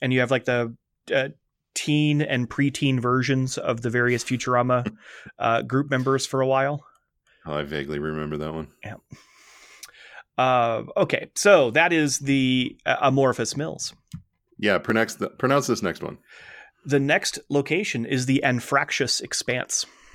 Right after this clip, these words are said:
Speaker 2: Yeah, that one's not too bad.
Speaker 1: That's not so bad. Uh, this is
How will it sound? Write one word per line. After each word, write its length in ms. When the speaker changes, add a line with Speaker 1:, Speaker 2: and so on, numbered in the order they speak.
Speaker 2:
Yeah, 160
that 120
one's 160
not 140
too 100
bad. 220
Speaker 1:
That's 220
not 160
so 120
bad. 240
Uh, 140
this 240
is 340